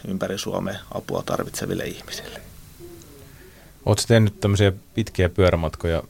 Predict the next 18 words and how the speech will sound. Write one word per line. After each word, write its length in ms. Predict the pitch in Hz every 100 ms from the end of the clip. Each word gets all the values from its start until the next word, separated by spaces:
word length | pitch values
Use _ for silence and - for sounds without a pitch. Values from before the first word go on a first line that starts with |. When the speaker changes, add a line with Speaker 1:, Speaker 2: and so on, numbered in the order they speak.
| 71 80
Speaker 2:
retkiä? 500 | 90 82 - 80 78 - - -
Minkä 240 | 87 85
verran? 200 | 76 71
Sulla 200 | 78 80
ainakin 300 | 85 85 85
viime 240 | 92 90 80
kesänä 260 | 78 80
oli 140 | 71 69
tosiaan 280 | 76 76 76
yksi, 180 | 76 71
niin 120 | 71
kuin 100 | 73
mainitsit, 540 | 76 71 - - - - - - - - -
hyväntekeväisyysreissu 920 | 80 76 73 73 78 73 78 76 -
puhtaamman 440 | 85 80 80 80 80
veden 260 | 98 87
puolesta 440 | - 69 67 - 69
jo. 180 | 71